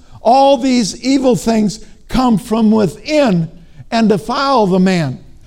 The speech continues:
And you know how those things get in us? It gets in us through our eyes,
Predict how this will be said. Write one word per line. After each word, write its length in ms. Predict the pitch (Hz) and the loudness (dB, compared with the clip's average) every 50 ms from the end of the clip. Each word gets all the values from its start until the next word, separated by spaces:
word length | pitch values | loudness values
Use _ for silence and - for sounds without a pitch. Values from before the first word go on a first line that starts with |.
| - - - - - - - - | -20 -20 -20 -20 -20 -20 -14 -6
And 120 | - 196 220 | 0 2 2
you 100 | 254 302 | 2 2
know 120 | 330 277 | 2 0
how 480 | 226 220 277 294 285 294 269 - - - - - - - - - - - - | 0 0 -2 0 0 0 0 -2 -6 -12 -20 -14 -6 -4 -2 -2 -4 -4 -2
those 400 | - 240 262 277 269 214 - - | 2 2 2 2 0 -2 -6 -4
things 320 | - 277 269 247 233 185 180 | -4 -2 0 0 0 0 0
get 260 | 175 240 240 226 226 | 2 0 0 0 0
in 220 | 240 254 311 359 | 0 0 0 0
us? 420 | 359 359 339 302 - - - - - - - - - - - - - - - - - - - - - - - - - - - - - - | 0 -2 -2 -4 -8 -12 -16 -18 -20 -20 -20 -20 -20 -20 -20 -20 -20 -20 -20 -20 -20 -20 -20 -20 -20 -20 -20 -20 -20 -20 -20 -20 -14 -8
It 120 | 156 151 | -4 0
gets 260 | 151 233 220 - - 247 | 0 0 0 0 0 -2
in 160 | 254 247 254 | 0 0 2
us 260 | 240 214 - - - | 0 0 -2 -4 -4
through 220 | - 220 220 214 | -2 0 2 2
our 160 | 208 208 - - 247 | 0 0 -4 -4 -4
eyes, 680 | 254 269 320 339 349 359 349 339 - - - - | -2 0 0 0 0 0 -2 -4 -6 -6 -14 -20